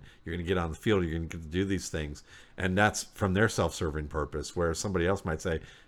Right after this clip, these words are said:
"Dude, you need to go back to Washington, or you need to go to the, you know, you need to go out to the Pac ten and be a wide receiver. You're gonna have an opportunity there." And that's really your natural position. Do that.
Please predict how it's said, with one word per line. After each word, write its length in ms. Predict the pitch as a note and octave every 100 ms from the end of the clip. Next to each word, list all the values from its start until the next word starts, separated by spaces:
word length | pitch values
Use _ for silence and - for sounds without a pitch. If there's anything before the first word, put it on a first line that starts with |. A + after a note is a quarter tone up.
| -
"Dude, 380 | A#2+ D3 G2+ E2
you 100 | C3
need 140 | F3+
to 80 | G2
go 200 | G#2 G2+
back 260 | G2+ G#2 -
to 60 |
Washington, 640 | F2 G2 C3+ A2+ F2+ D2+ C2
or 60 |
you 100 | D#2+
need 160 | A2 B2
to 60 |
go 220 | F2+ A2 G#2
to 60 |
the, 140 | F#2 E2+ - - -
you 100 | G#2
know, 120 | G2
you 160 | F#2+ G#2
need 160 | A#2+ G2
to 60 |
go 220 | F2 G#2+
out 160 | G#2 G2+
to 80 | G#2
the 80 | F2+
Pac 300 | - A2 -
ten 200 | A2 C#3+
and 80 | G#2+
be 120 | F2
a 40 | E2
wide 280 | F#2+ G2+
receiver. 420 | D#2+ - C#3+ C3+ C#2
You're 160 | F2
gonna 160 | B2+ F#2
have 120 | F2
an 60 | F#2+
opportunity 600 | F#2+ - A2 C#3 G2 D#2+
there." 260 | D#2 D#2+ - - - -
And 380 | F#2 E2+ E2 -
that's 480 | F#2 F2 G#2+ D3+ -
really 220 | A2 F#2+
your 260 | F#2 F2 D#2 - -
natural 440 | G2 G#2+ - F#2
position. 560 | E2+ D#2+ C3+ C3+ D2 D2
Do 200 | A#2 D#3
that. 280 | C#2 A1+